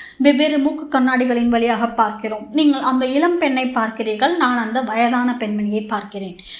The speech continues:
எனவே நான் நாலாவது பழக்கத்தை பயிற்சி செய்கிறேன். நான் உங்களிடம் வந்து நாம் இச்சூழ்நிலையை வெவ்வேறு விதமாக அணுகிக் கொண்டிருப்பதை நான் காணுகிறேன்.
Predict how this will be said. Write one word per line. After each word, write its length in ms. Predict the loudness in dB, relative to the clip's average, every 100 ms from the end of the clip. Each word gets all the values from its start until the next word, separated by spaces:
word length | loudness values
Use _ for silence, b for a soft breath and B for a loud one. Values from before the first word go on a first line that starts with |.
| B
எனவே 320 | 2 4 4
நான் 220 | 2 2
நாலாவது 460 | 2 2 2 0 0
பழக்கத்தை 480 | 0 0 -2 -2 0
பயிற்சி 320 | 0 -2 -4
செய்கிறேன். 500 | -2 0 0 0 2
நான் 220 | 2 4
உங்களிடம் 460 | 2 2 0 0 0
வந்து 280 | 0 0 0
நாம் 260 | 0 0 -2
இச்சூழ்நிலையை 760 | -6 0 2 2 2 0 0
வெவ்வேறு 380 | 0 0 0 0
விதமாக 440 | 0 0 0 -2
அணுகிக் 300 | -2 -2 -2
கொண்டிருப்பதை 500 | 0 0 0 -2 -2
நான் 280 | -2 -4 -4 -2
காணுகிறேன். 580 | -2 -2 -6 -8 -10